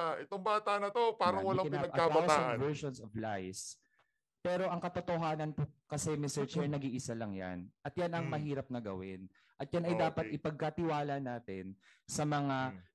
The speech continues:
Speaker 2: credible, ah, media organizations.
Speaker 1: Okay.
Speaker 2: And as we can see right now, S M N I is a huge exception. Hindi
Speaker 1: Okay.
Speaker 2: lamang sa journalistic standards, pero sa
Speaker 1: Mm.
Speaker 2: paano ina-uphold ang katotohanan, Mister Chair.
Speaker 1: Are you?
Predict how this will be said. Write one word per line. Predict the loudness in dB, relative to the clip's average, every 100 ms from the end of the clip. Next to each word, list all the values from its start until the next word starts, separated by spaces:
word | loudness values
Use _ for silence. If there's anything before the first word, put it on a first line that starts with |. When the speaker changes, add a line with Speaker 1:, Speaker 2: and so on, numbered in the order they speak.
| -6
Speaker 2:
credible, | -2 0 -2 -2 0 0 0 0
ah, | 0 -2 -4 _ -4
media | -2 0 0 0
organizations. | 0 -2 -2 -2 -4 -6 -8 -8 -6 -6 -8 -8 -10 -12 -10
Speaker 1:
Okay. | -10 -4 -2 0 0
Speaker 2:
And | -2 -6 -14 -6
as | -4 -2
we | -2 -2
can | -2
see | -2 -2 -2
right | 0 -2
now, | -2 -2 -4 -6 -6
S | -2 -2
M | 0 -2
N | -2
I | -2 -4 -6 -6
is | -6 -4
a | -4
huge | -2 0 0 -4
exception. | -8 -6 -6 -6 -4 -4 -4 -8 _ -20 _ _
Hindi | -4 -2
Speaker 1:
Okay. | 0
Speaker 2:
lamang | 0 -2
sa | -2 -4 -2
journalistic | -2 -2 -2 -2 -4 -6 -8
standards, | -6 -4 -4 -4 -4 -4 -4 -8 -10 -4
pero | -2
sa | -2 -2
Speaker 1:
Mm. | -4
Speaker 2:
paano | -2 -2 -2 -4
ina-uphold | -2 -2 -4 -4 -2 -2 -2 -4
ang | -4 -4
katotohanan, | -8 -8 -8 -8 -8 -8 -8 -8
Mister | -10 -10 -12
Chair. | -8 0 2
Speaker 1:
Are | 4
you? | 2 0